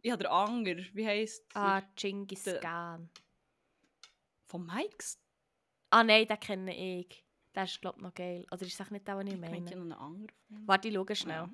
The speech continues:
Speaker 2: Ich habe nur gesagt, also, warte, ich sag's dir grad, welcher das drauf ist. Also, der ist es, glaub ich, nicht, sonst hätte ich jetzt, äh,
Speaker 1: Eine Meldung bekommen.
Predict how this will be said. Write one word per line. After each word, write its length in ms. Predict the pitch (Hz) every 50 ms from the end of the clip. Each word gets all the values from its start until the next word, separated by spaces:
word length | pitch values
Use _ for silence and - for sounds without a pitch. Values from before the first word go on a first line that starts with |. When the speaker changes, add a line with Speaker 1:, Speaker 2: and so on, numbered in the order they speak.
| - -
Speaker 2:
Ich 80 | 214
habe 100 | 214 214
nur 120 | 220 214 208 - _ _ _ _ _ _ _ -
gesagt, 360 | - - 202 185 190 190 190 _ _ _ _ _ _ -
also, 240 | - - - 180 175 190 _ _ _ _ _ _ _ _ _ _ _ _ _ -
warte, 260 | 185 165 156 - - 175
ich 60 | -
sag's 220 | 147 151 - -
dir 100 | - -
grad, 200 | - - 160 -
welcher 180 | 175 165 165 165
das 160 | - 175 -
drauf 180 | - - 185 -
ist. 100 | - -
Also, 180 | 196 190 - 190
der 100 | 202 214
ist 100 | 233 226
es, 120 | 226 - -
glaub 220 | - 185 - -
ich, 60 | -
nicht, 100 | 180 175
sonst 140 | - 185 -
hätte 120 | 165 165 _
ich 40 | -
jetzt, 240 | 160 175 170 - -
äh, 140 | 160 170 - _ _ _ _ _ _ _ _ _ _ _ _ _ _ _ _ _ _ _ _ _ _ _ _ _ _ _ _ _ _ _ _ _ _ _ _ _ _ _ _ _ _ _ _ - -
Speaker 1:
Eine 140 | 202 196 190
Meldung 360 | 180 180 180 180 190 208 196 - - -
bekommen. 420 | 185 - - 180 175 175 175